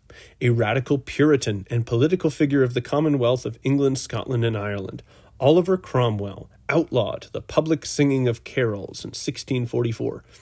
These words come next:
In fact, he banned the celebration of Christmas altogether.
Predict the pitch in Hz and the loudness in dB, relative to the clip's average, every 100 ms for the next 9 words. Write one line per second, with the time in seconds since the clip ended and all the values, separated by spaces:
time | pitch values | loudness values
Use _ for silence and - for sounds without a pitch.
0 | - _ _ 160 156 254 - - - - | -20 _ _ 0 2 0 -2 -14 -20 -2
1 | 156 139 131 170 190 143 110 110 120 117 | 2 4 4 4 2 0 0 -2 0 0
2 | 120 147 - 180 180 208 208 196 208 262 | 0 0 2 2 2 2 2 2 2 0
3 | 349 - | 0 -4